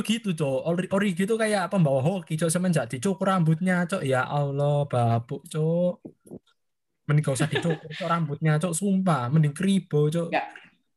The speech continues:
Speaker 2: nggak
Speaker 1: Origi,
Speaker 2: ngefek, anjir.
Speaker 1: Origi zaman kribo itu, wah,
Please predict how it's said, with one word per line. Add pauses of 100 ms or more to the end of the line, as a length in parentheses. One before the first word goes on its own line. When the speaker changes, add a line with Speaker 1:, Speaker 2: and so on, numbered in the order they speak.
(420)
Speaker 2:
nggak
Speaker 1:
Origi,
Speaker 2:
ngefek,
anjir. (420)
Speaker 1:
Origi
zaman
kribo
itu,
wah,